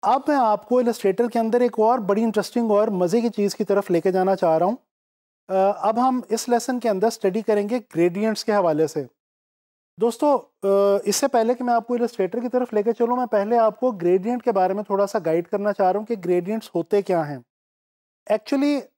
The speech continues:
अ, जब मल्टीपल कलर्स, दो या दो से ज़्यादा कलर्स आपस में मिलते हैं और वो कंबाइन होके, ब्लेंड होके, अ,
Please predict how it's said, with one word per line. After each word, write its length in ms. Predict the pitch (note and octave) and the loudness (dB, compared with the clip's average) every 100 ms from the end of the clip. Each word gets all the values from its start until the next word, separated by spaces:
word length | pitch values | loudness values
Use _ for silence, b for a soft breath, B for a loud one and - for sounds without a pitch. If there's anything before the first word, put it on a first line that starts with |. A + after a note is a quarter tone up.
| _ _ _ _ - | _ _ _ _ -2
अ, 140 | G3 | -2
जब 220 | F3+ A3 | 2 0
मल्टीपल 580 | A#3 G3+ G3 C4+ D4 C#4+ | 0 0 -2 -2 0 0
कलर्स, 460 | A#3 G3+ F#3 G#3 - | 2 2 2 0 -4
दो 340 | D#3 D#3 G#3+ B3+ | -4 2 2 4
या 180 | B3+ | 2
दो 240 | A3 F3+ G#3+ | 2 2 2
से 160 | B3+ | 0
ज़्यादा 300 | G#3 F3+ F#3+ | 0 2 2
कलर्स 420 | A3+ G3+ F3+ G3+ F#3+ - | 0 0 2 0 -2 -2
आपस 400 | F3+ - A#3 - | -2 0 -2 -2
में 280 | A3 A3+ A#3 _ | -4 -4 -6 _
मिलते 460 | E3 E3+ F#3+ G3 B3 | -8 -2 -2 0 -2
हैं 340 | A#3+ F#3+ E3+ - F3+ | 0 -2 -4 -6 -2
और 200 | G3 G#3 | 0 0
वो 180 | A3 | -2
कंबाइन 560 | A3+ G#3+ F#3 F3 F#3+ A3+ | -2 -4 -2 0 0 0
होके, 360 | G#3 F#3+ A3 G#3+ | -2 0 0 0
ब्लेंड 560 | D#3 C3+ F3 G#3+ B3+ | -4 -2 2 2 0
होके, 360 | G#3 F#3 G3 | 0 0 2
अ, 80 | G3 | 0